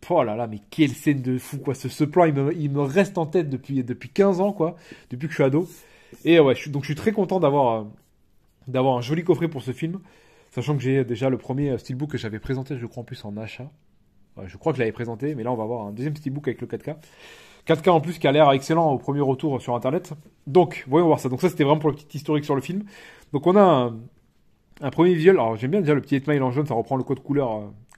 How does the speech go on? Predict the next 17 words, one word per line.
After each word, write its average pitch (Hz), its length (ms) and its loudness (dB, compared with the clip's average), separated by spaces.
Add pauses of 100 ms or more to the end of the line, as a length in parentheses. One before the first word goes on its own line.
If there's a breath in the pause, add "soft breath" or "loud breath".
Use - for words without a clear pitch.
qu'on 117 140 -8
connaît 135 240 -2
pour 131 160 -4
le, 113 160 -4
pour 127 160 -4
le 123 80 0
titre. - 340 -10 (720 loud breath)
Avec, 143 300 2
euh, 139 100 6
du 131 140 -4
coup, 160 200 4
Eminem, 147 420 2
euh, 120 460 -2
capuché 135 460 -2
comme 156 120 -2
ça. 170 140 0
Donc 139 180 -2